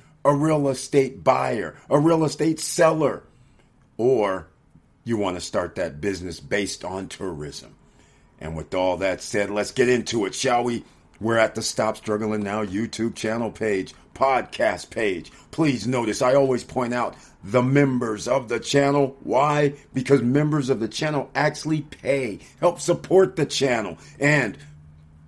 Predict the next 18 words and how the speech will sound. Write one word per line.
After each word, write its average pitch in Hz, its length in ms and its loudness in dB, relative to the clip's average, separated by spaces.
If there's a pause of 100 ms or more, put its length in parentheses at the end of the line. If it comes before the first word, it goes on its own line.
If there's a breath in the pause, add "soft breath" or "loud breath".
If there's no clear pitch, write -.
(120)
YouTube's 104 460 -4
kind 104 260 -2
enough 104 260 -4
to 92 80 -12
show 110 240 -4
a 104 60 -4
few 110 260 -6
of 110 60 -2
'em 110 60 -4
over, 107 180 -4
over, 104 260 -2 (140)
over 110 200 -2
here 113 220 -2
on 117 160 -2
the 120 80 0
right. 92 280 -2 (340 loud breath)
Now, 104 340 0
under 117 360 0